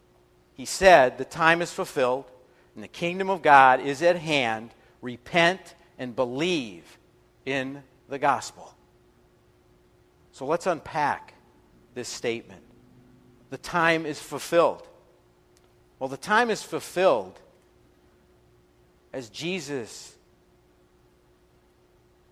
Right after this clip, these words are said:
came to earth two thousand years ago because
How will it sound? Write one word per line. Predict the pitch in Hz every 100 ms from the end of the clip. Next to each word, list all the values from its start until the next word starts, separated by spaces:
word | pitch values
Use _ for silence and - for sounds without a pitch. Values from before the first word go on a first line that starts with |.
| _ _
came | - 165 165
to | 151
earth | 139 151 123 - - _ -
two | - 165
thousand | 170 156 156 143 127
years | 127 170 180 135
ago | 107 95 87 - _ _ _ _ _ _ _ _ _ _ _ _ _ _ -
because | 135 - 156 151 - -